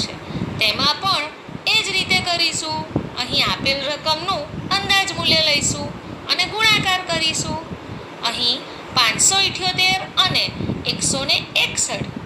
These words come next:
બંનેનું અંદાજિત મૂલ્ય લઈશું. પાંચસો ઇઠ્યોતેરનું સોના આધારે આસન મૂલ્ય છસો થાય,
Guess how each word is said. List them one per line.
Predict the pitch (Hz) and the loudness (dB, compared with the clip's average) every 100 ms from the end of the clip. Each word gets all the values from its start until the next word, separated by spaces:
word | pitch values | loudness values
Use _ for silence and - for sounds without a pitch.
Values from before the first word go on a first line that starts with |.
| - - | -8 -2
બંનેનું | 330 381 381 285 247 269 - - - | 0 2 2 2 -4 -6 -8 -10 -8
અંદાજિત | 226 240 285 294 247 - | -6 0 0 0 -2 -4
મૂલ્ય | 196 202 240 | -6 -2 2
લઈશું. | 330 277 - - - - - - - - - - | 2 2 -2 -8 -14 -12 -12 -10 -10 -10 -12 -8
પાંચસો | 233 202 - 349 370 | -4 0 2 2 2
ઇઠ્યોતેરનું | 359 349 349 339 339 339 339 339 | 2 2 2 2 2 2 0 2
સોના | - 214 233 285 359 | 2 2 0 2 4
આધારે | 330 320 320 330 320 | 4 2 2 6 6
આસન | 311 311 320 330 | 4 2 -2 0
મૂલ્ય | 381 302 285 - - | 2 2 2 -2 -2
છસો | 370 339 247 190 | 0 0 -2 -2
થાય, | 185 131 | -4 -4